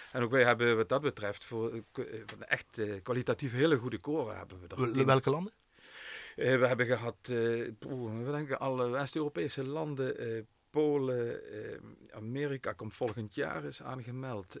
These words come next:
Speaker 2: Dus die
Speaker 1: Eh,
Speaker 2: voor komend jaar Amerika?
Speaker 1: Puerto Rico hebben we gehad, Filipijnen hebben we
Speaker 2: En
Speaker 1: twee
Speaker 2: wat heb je
Speaker 1: uit-
Speaker 2: nu dan aangemeld, wat er nu gaat
Speaker 1: De twee
Speaker 2: komen?
Speaker 1: koren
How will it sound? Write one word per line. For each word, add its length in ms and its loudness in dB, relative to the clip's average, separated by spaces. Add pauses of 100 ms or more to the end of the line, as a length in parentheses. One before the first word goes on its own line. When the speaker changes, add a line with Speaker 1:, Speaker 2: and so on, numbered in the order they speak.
Speaker 2:
Dus 100 2
die 100 4
Speaker 1:
Eh, 60 4
Speaker 2:
voor 140 0
komend 260 4
jaar 100 4
Amerika? 380 4
Speaker 1:
Puerto 160 6
Rico 480 4
hebben 220 -2
we 60 0
gehad, 280 -2
Filipijnen 580 -2
hebben 180 -8
we 60 -4
Speaker 2:
En 60 -6
Speaker 1:
twee 120 2
Speaker 2:
wat 100 6
heb 140 2
je 60 8
Speaker 1:
uit- 80 10
Speaker 2:
nu 60 6
dan 140 2
aangemeld, 480 0
wat 120 -4
er 80 0
nu 100 2
gaat 140 -4
Speaker 1:
De 60 2
twee 160 10
Speaker 2:
komen? 180 10
Speaker 1:
koren 80 10